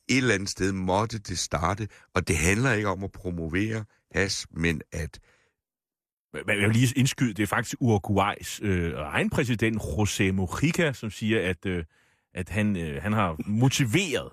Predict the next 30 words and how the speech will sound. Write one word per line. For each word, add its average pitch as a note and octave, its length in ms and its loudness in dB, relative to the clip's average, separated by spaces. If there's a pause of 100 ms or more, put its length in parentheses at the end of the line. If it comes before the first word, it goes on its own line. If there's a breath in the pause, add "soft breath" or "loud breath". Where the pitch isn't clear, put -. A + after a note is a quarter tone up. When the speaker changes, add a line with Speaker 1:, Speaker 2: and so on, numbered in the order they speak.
Speaker 2:
at, D#2+ 180 -12
øh, D2 280 -8
han F#2+ 180 -2
mente, F#2 340 -2
at, - 160 -12
øh, C#2 140 -12
man, C#2+ 180 -10 (120)
de D2+ 60 -6
skulle E2+ 200 -8
have, D#2+ 120 -4 (100)
øh, D2 200 -6 (260)
øh, C#2 140 -6 (200)
Speaker 1:
Det G#2 80 -2
synes A2 220 4
jeg C3+ 120 6
da G#2 40 4
er E2+ 180 2
endnu C3+ 360 2
bedre, G2 260 4
Speaker 2:
Nobelprisen. G#2 320 0
Speaker 1:
så, E2 80 -4 (300 soft breath)
at A2+ 100 -2
man G2+ 140 -4
selv C#3+ 360 -2
foreslår G2+ 420 -2
Speaker 2:
Selvglæde F3 360 4
Speaker 1:
sådan. D#3 160 4
Speaker 2:
er C3+ 40 4
jo C3 60 0
velglæde. A2+ 460 -2